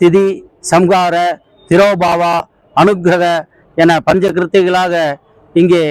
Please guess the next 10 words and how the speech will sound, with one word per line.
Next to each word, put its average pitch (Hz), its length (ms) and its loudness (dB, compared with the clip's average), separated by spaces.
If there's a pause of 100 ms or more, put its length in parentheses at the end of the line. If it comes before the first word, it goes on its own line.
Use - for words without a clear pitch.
(400)
பத்து 165 240 0
நாட்கள் 185 400 0
விழாவாக 170 600 -2 (240)
கொண்டாடப்படுகிறது. 151 880 -2 (520)
அதிலே 175 340 2
முதல் 170 280 -2
நாளிலே 180 420 -2 (580)
கொடியேற்றத்துடன் 180 760 0 (640)
தொடங்கப்படுகின்ற 170 760 0
அன்று 160 320 -2